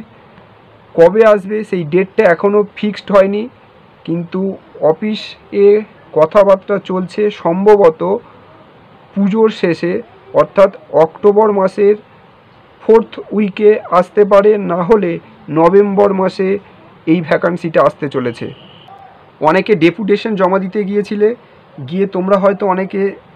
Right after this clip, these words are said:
জেনে থাকবে যে তোমাদের ডব্লিউপি কনস্টেবলের new vacancy হয়তো দু হাজার তেইশ সালে আসবে না। এটা ভুল information, কারণ সঠিক information সবসময় office থেকে দেওয়া হয় না। সঠিক ইনফরমেশনটা হলো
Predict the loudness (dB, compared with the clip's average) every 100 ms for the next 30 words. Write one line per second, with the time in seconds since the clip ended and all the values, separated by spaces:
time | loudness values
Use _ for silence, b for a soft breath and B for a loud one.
0 | -6 -2 -2 -2 -2 -4 -4 -6 -6 B
1 | B -10 -2 -2 -2 -4 -4 -4 -4 -4
2 | -2 -2 -4 -8 -10 -8 -8 -8 -8 -8
3 | -6 -6 -6 -6 -4 -4 -4 -6 -8 -4
4 | -2 -2 -4 -6 -4 -4 -6 -4 -6 -4
5 | -2 0 0 -4 -10 -10 B B B B
6 | -8 -2 2 2 0 -6 _ -14 -8 -4
7 | -4 -4 -2 -2 -2 -4 -4 -6 B B
8 | -4 -2 -4 -2 -2 -4 -6 -6 -6 -2
9 | -2 -2 -6 -6 -4 -6 -6 -8 -4 -4
10 | -2 -4 -6 -10 -10 -8 -8 -10 B B
11 | -6 0 2 2 -2 0 0 2 -4 -8
12 | B B -20 -2 -2 0 -6 -6 -8 -4
13 | -2 -4 -4 -6 -6 -4 -4 -4 -4